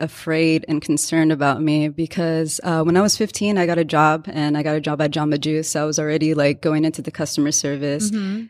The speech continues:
Speaker 1: And then in my mentality, I was just like, "This is good, like, for me right now. Like, I don't feel like I need college." And intuitively, like, I knew right away that I wasn't going to be in that formality. Like, I wasn't going to go into traditional school.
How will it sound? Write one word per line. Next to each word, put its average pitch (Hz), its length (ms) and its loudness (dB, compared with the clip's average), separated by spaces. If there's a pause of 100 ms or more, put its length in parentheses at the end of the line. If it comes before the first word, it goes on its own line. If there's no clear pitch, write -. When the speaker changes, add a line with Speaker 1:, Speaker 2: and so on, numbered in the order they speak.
Speaker 1:
And 165 160 4
then 160 200 4
in 151 140 2
my 180 160 4
mentality, 156 680 2
I 147 60 0
was - 340 -6
just - 240 -4
like, 139 340 0
"This 233 160 2
is 220 160 0
good, 185 320 4
like, - 160 0
for 165 100 0
me 156 140 2
right 151 260 -2
now. 151 500 -2
Like, 147 300 -6
I 170 120 2
don't 208 140 2
feel 220 120 -2
like 214 160 0
I 185 80 4
need 185 220 0
college." 143 360 0
And 151 120 2
intuitively, 202 720 2
like, 165 320 0 (300)
I 170 400 6 (200)
knew 208 360 4
right 190 200 6
away 170 360 4
that 175 120 2
I 160 100 2
wasn't 156 380 -4
going 151 260 0
to - 120 -10
be 147 180 0
in 147 140 -2
that - 220 -6
formality. 147 720 2
Like, 143 180 -4
I 143 80 2
wasn't 143 360 0
going 147 240 2
to - 140 -6
go 147 360 4
into 151 400 0
traditional 143 560 0
school. 151 600 -2